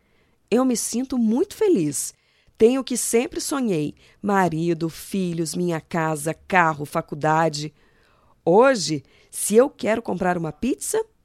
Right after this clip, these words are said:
eu consigo. E consigo passar o conhecimento para outras pessoas." Diz que, com tantas realizações, ainda hoje sofre preconceitos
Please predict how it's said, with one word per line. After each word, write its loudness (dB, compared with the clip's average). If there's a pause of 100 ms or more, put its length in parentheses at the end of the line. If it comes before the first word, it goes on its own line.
(100)
eu -2
consigo. -6 (480)
E -6
consigo -4
passar 0
o -4
conhecimento -2 (220)
para 0
outras 2
pessoas." -2 (960)
Diz 0
que, -4
com -4
tantas -2
realizações, -2
ainda -2
hoje -2
sofre -2
preconceitos -4